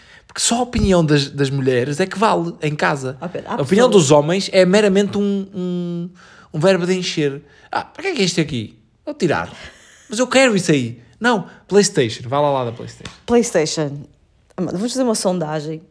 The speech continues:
Speaker 2: Pessoas, homens e mulheres que nos estão a ouvir desse lado, onde é que vocês têm a vossa PlayStation?
Speaker 1: Mas não me interessa onde
Speaker 2: Espera,
Speaker 1: é que eles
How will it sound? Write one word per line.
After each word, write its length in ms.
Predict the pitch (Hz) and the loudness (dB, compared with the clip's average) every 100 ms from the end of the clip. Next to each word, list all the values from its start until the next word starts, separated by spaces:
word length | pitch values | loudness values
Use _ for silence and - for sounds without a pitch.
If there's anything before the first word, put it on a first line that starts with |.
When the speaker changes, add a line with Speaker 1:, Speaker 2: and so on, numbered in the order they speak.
| _ | _
Speaker 2:
Pessoas, 640 | - - 190 185 180 - - _ - | -14 -2 0 0 -2 -6 -12 _ 0
homens 580 | 196 196 170 160 - - | 2 2 -6 -6 -12 -8
e 100 | 185 | -4
mulheres 440 | 175 170 165 156 | -2 -2 -4 -6
que 80 | - | -8
nos 100 | 175 | -8
estão 140 | - 135 | -6 -6
a 20 | |
ouvir 280 | 160 156 143 | -4 -4 -6
desse 240 | 165 - | -6 -4
lado, 340 | 170 156 156 170 _ _ _ _ _ _ _ - | -2 -2 -6 -14 _ _ _ _ _ _ _ 4
onde 300 | 247 254 233 | 4 6 2
é 60 | |
que 120 | 226 | 0
vocês 720 | 190 170 - 185 208 196 - - | -2 -2 -2 0 -2 -4 -12 -16
têm 380 | - 196 202 190 | 0 2 2 -2
a 20 | |
vossa 320 | 170 190 196 165 | 0 -2 -2 -6
PlayStation? 540 | - 147 - 131 - _ _ _ _ _ _ _ _ _ _ _ _ | -6 -10 -12 -20 -20 _ _ _ _ _ _ _ _ _ _ _ _
Speaker 1:
Mas 140 | _ 262 | _ 0
não 80 | 269 | 0
me 80 | 262 | 2
interessa 380 | 180 247 247 | 2 0 0
onde 80 | 240 | 2
Speaker 2:
Espera, 200 | 240 240 | 4 6
Speaker 1:
é 160 | 247 247 | 6 6
que 60 | |
eles 120 | 208 | 4